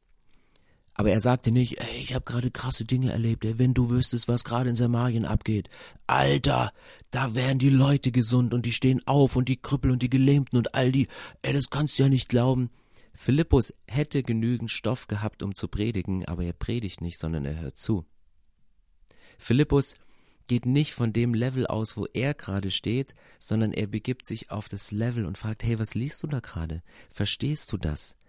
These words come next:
Und er begibt sich auf die Ebene des Schatzmeisters und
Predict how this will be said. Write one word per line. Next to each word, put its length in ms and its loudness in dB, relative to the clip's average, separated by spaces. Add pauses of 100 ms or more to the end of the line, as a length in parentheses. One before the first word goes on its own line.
(320)
Und 140 -2
er 80 4
begibt 380 -2
sich 220 -4
auf 120 -6
die 220 -8
Ebene 380 0
des 120 -6
Schatzmeisters 960 -4 (500)
und 240 2